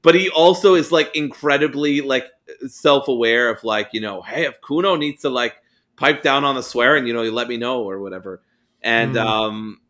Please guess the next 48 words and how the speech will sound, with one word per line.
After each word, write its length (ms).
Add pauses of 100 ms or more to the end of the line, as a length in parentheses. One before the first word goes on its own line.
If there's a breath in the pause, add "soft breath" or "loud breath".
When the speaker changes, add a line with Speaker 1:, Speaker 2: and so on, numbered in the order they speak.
(160)
Speaker 1:
you 120
know, 380
I 140
don't, 180
it's 220
just 160
such 180
a 60
funny 240
scene. 260
You've 140
gotta 280
see 280
it. 160
It's 200
so 240
good, 460 (160)
uh, 180
with 160
Kuno 380
there, 420 (220 soft breath)
'cause 140
he's 200
swearing 380
a 40
lot, 280
and 100
the 100
c-, 120
officers 460
are 80
like, 200
"Okay, 320
so 360
he's 300
a 60
child. 400
He 60
shouldn't 260
be 80
doing 340
that." 300 (460)
Um, 680 (120)
Speaker 2:
Like, 240
Speaker 1:
and 100
Speaker 2:
"Look, 160
man, 220
Revachol." 840